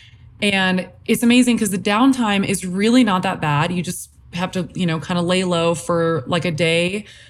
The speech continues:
and not really wear makeup. I mean, and, but you can still go out and stuff 'cause you're not even that red. It's really crazy. Like, you're kind of, I mean, you're definitely red when you leave,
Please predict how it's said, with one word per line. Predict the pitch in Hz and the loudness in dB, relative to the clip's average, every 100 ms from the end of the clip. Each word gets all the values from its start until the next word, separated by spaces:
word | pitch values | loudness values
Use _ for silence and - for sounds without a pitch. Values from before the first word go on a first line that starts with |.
| - - | -20 -6
and | 185 | -2
not | 190 185 | 0 0
really | 190 | -2
wear | 180 170 | -2 -2
makeup. | 165 165 196 | -2 -2 -2
I | 190 | -2
mean, | 180 - | -2 -2
and, | 202 196 | -2 0
but | |
you | 220 | 0
can | 233 220 | 0 0
still | 240 226 | -2 -2
go | 190 | 0
out | 185 | -2
and | 185 | -4
stuff | 185 165 | -6 -4
'cause | 190 | -2
you're | 196 | 0
not | 233 294 | 2 2
even | 226 | 2
that | 180 139 | 0 0
red. | 143 170 98 | -2 -2 0
It's | 117 - - - | -4 -6 -12 -2
really | 247 233 | 0 0
crazy. | - 185 160 135 | 0 -2 0 -2
Like, | 170 175 | -2 -4
you're | 190 | -6
kind | 185 262 254 | 0 2 2
of, | 185 | 0
I | |
mean, | 196 196 | 0 0
you're | 190 | 0
definitely | 247 254 208 | 0 0 0
red | 185 185 | 0 0
when | |
you | 180 160 | -2 -2
leave, | 165 180 214 269 | -2 -2 2 0